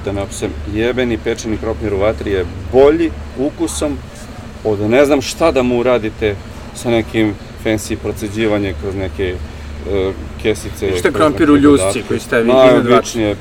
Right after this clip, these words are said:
Speaker 1: pečenje
Speaker 2: Aha.
Speaker 1: u žaru. Ko je to probao, zna o čemu pričam.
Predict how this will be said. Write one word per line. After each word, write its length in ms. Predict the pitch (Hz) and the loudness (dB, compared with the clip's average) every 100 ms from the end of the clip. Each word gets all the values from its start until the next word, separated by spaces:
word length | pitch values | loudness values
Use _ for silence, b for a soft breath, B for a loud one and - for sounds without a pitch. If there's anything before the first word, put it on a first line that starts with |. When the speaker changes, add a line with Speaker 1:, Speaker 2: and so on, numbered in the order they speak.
| - | -2
Speaker 1:
pečenje 420 | 110 - 110 101 | -2 0 0 0
Speaker 2:
Aha. 60 | |
Speaker 1:
u 40 | 95 | -2
žaru. 320 | 92 87 87 101 - - - - | 0 0 0 -4 -8 -12 -12 -2
Ko 100 | 160 | 0
je 60 | |
to 160 | 160 135 | 2 0
probao, 360 | 110 117 135 131 | 0 0 0 0
zna 160 | 117 | -2
o 40 | 92 | -2
čemu 180 | - 85 | -4 -8
pričam. 320 | 85 90 - | -8 -10 -12